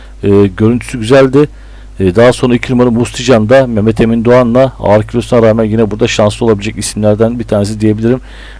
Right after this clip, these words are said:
Dört, dokuz, on, on iki ve iki benim burada beğenimi kazanan isimler oldu.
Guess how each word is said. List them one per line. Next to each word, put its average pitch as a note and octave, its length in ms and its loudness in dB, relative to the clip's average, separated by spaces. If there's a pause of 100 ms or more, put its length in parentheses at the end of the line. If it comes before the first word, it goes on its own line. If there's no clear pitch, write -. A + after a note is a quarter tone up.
(140)
Dört, C3 280 0
dokuz, A#2 280 -2
on, C3 260 2
on A#2+ 160 -2
iki A#2 260 0
ve A2+ 120 2
iki B2+ 300 0 (440)
benim G#2+ 320 0
burada A#2 360 0 (100)
beğenimi G2+ 280 0
kazanan G#2+ 340 -2
isimler G#2 340 -4
oldu. E2+ 280 -4